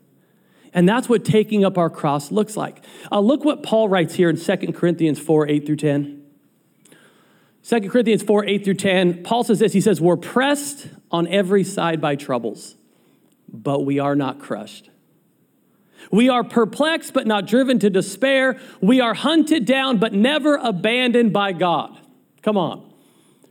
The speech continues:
We get knocked down, but we are not destroyed. Through suffering, our bodies continue to share in the what? The death of Jesus, or the cross,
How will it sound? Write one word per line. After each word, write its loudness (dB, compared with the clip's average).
We 6
get 0
knocked 0
down, 0
but 2
we 4
are 2
not -2
destroyed. -8
Through 4
suffering, 0
our 0
bodies -2
continue 0
to 4
share -2
in 2
the -2
what? -4
The 0
death -2
of -2
Jesus, -8
or 4
the 0
cross, -6